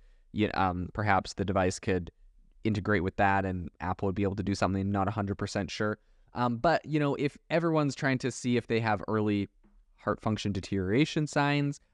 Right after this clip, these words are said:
I don't think everyone's gonna wear that for that function, but perhaps patients that are, you know, high risk for that, um, this might be a really good tool for them. Or perhaps this is something get, that gets integrated into a platform that does a lot of different things. Maybe Fitbit buys them and integrates it, and all of a sudden,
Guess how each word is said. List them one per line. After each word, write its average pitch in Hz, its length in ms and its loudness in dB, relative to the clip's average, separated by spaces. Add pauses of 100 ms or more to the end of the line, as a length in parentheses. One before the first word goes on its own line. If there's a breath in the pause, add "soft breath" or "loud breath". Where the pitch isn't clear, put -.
I - 80 -4
don't 110 160 0
think 107 160 0
everyone's 101 320 0
gonna 95 260 -2 (120)
wear 95 300 0
that 92 220 0
for - 120 -6
that 92 200 -2
function, 113 380 0
but 101 160 0
perhaps 127 420 -2 (220)
patients 135 520 0
that 113 220 2
are, 104 180 0 (200)
you 117 100 -4
know, 101 80 -2
high 113 240 0
risk 95 420 -2
for 117 120 -2
that, 120 260 2 (380)
um, 98 160 2
this 98 120 -2
might 98 140 2
be 101 80 0
a 98 60 2
really 95 180 0
good 92 180 -2
tool 139 220 2
for - 100 -8
them. 80 220 -6 (360)
Or 170 340 6
perhaps 127 420 2
this 110 120 -2
is 107 60 -4
something 104 220 2
get, 101 200 -2
that 107 260 0
gets 107 240 -2
integrated 104 500 0
into 101 460 0
a - 80 -2
platform - 580 2
that 98 160 -2
does 95 240 0
a 95 100 0
lot 95 320 0
of 101 80 0
different 107 280 0
things. 107 240 0
Maybe 92 180 -2
Fitbit - 500 -4
buys 85 300 0
them 92 300 -2
and 90 160 -2
integrates 95 500 -2
it, 90 240 0
and 87 340 -4
all 90 120 -2
of 90 80 -6
a - 40 -14
sudden, 87 380 -2